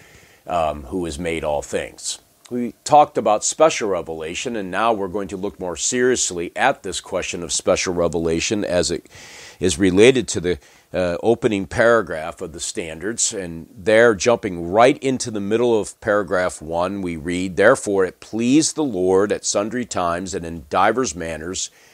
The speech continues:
to reveal himself and to declare that his will unto his church. And afterwards, for the better preserving and propagating of the truth, and for the more sure establishment and comfort of the church against the corruption of the flesh,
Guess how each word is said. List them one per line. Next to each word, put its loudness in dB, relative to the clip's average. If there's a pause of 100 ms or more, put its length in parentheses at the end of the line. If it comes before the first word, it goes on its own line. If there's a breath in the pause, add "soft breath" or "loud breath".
(400 soft breath)
to -4
reveal 4
himself 4
and -8
to -10
declare 0
that 0
his -2
will -2
unto -14
his -8
church. 0 (400 soft breath)
And -4
afterwards, 2
for -10
the -6
better -2
preserving -4
and -16
propagating 0
of -14
the -20
truth, -2
and -10
for -8
the -10
more -8
sure 0
establishment -2
and -18
comfort -2
of -12
the -20
church -2
against -10
the -14
corruption -2
of -8
the -18
flesh, 0